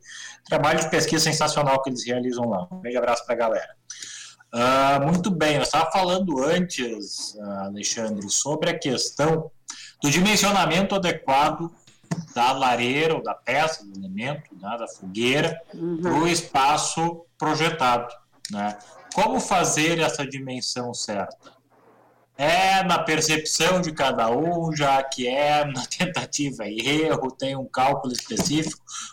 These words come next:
Speaker 1: Fala aí pra nós, se tiver um espaço
Speaker 2: É,
Speaker 1: externo,
Speaker 2: uma
Speaker 1: por exemplo, aí de dez
Speaker 2: Sim.
Speaker 1: metros quadrados, como é que eu calculo isso?
Speaker 2: É que tu vai ter uma, uma área que tu vai, ah, conforme o,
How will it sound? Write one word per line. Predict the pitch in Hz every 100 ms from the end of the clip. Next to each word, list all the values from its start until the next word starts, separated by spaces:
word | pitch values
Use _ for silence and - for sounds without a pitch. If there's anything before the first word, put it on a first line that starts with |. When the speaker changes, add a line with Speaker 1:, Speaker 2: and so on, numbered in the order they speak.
| _
Speaker 1:
Fala | - 285 196
aí | 185 180
pra | 170 151
nós, | 127 117
se | 123
tiver | - 131 151 165
um | 175
espaço | 160 - 175
Speaker 2:
É, | 175
Speaker 1:
externo, | 170 - 147 156 165
Speaker 2:
uma | 160 -
Speaker 1:
por | 131
exemplo, | 131 120 143 143 135
aí | 131
de | 127
dez | 233 277 214
Speaker 2:
Sim. | 202
Speaker 1:
metros | 185 147 143 - -
quadrados, | 139 123 131 131 117 98
como | - 113 117
é | 135
que | 151
eu | 151
calculo | - 139 135 139 127 117
isso? | 107 95 - - - _ - - - - - -
Speaker 2:
É | 175
que | -
tu | 190
vai | 196
ter | - 214
uma, | 226 240 214 190 -
uma | 190 196 190 180
área | 180 214 226
que | 226
tu | - 226 208
vai, | 208 175 175 202 208 208 190
ah, | - 170 165 165 -
conforme | 170 - 185 208 202
o, | 175 -